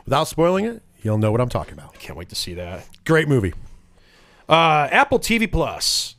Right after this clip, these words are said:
Speaker 2: has announced there's gonna be a new Godzilla series coming to the streaming service and will be part of the MonsterVerse.
Speaker 1: Yeah,
Speaker 2: That's
Speaker 1: you
Speaker 2: right,
Speaker 1: know,
Speaker 2: Godzilla.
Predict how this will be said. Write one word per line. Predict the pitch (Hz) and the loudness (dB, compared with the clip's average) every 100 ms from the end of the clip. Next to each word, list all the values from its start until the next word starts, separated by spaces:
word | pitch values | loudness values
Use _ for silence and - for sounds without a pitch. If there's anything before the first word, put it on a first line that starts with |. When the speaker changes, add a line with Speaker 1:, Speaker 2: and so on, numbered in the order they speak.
| _ | _
Speaker 2:
has | - 233 269 | 0 2 2
announced | 214 113 - | 0 -2 -4
there's | 160 | -2
gonna | 190 185 | -2 0
be | 180 | 0
a | 147 | -2
new | 143 240 170 101 - - | 0 2 0 -4 -12 -16
Godzilla | 127 147 139 147 285 107 - _ _ _ _ _ - | -4 -2 0 2 2 2 -6 _ _ _ _ _ -6
series | - 320 196 117 | -2 0 -2 -4
coming | 190 214 190 | -4 -2 -4
to | - 254 | -2 -2
the | 165 | -2
streaming | - 277 285 | -2 -2 -2
service | 294 285 - | -4 -4 -6
and | 113 104 | -6 -10
will | 107 | -12
be | 202 | -10
part | - 247 | -10 -8
of | 196 | -8
the | 214 | -6
MonsterVerse. | 120 120 - - - - - - | -6 -6 -6 -8 -10 -10 -10 -2
Speaker 1:
Yeah, | 113 170 196 | 2 4 2
Speaker 2:
That's | 120 | 2
Speaker 1:
you | 147 | 4
Speaker 2:
right, | 160 | 4
Speaker 1:
know, | 175 | 4
Speaker 2:
Godzilla. | 143 294 110 | 2 2 0